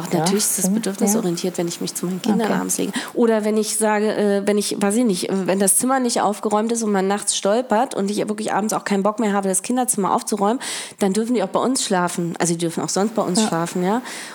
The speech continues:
Speaker 2: Und, äh, dann schlafen die bei uns im Bett. Und dann hat das aber auch verschiedene Gründe. Hat das
Speaker 1: Mhm.
Speaker 2: einerseits einen Grund, oder wenn die krank sind, dann schlafen die selbstverständlich auch in unserem
Speaker 1: Ja.
Speaker 2: Bett.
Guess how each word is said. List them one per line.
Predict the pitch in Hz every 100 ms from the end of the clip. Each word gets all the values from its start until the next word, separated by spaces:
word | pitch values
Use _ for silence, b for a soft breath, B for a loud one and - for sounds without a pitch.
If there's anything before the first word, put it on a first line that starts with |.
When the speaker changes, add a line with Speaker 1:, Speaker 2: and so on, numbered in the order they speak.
| B
Speaker 2:
Und, | 208 202 196
äh, | 202 196
dann | 196
schlafen | 214 196 214
die |
bei | 185
uns | 185
im | 190
Bett. | 226 302 -
Und | 190 180
dann | 196 185
hat | 196
das | 202
aber | 185 185
auch | 180
verschiedene | - 190 247 339
Gründe. | 247 190 175 180 190
Hat | 185
das | 185
Speaker 1:
Mhm. | 185
Speaker 2:
einerseits | 185 185 202 196 196
einen |
Grund, | - 196
oder | 185
wenn | 180
die |
krank | 175 - 180 277
sind, | - 190
dann | 175
schlafen | 175 185 202
die | 185
selbstverständlich | 190 185 196 196 196
auch | -
in | 370
unserem | 196 185 202 202
Speaker 1:
Ja. |
Speaker 2:
Bett. | 185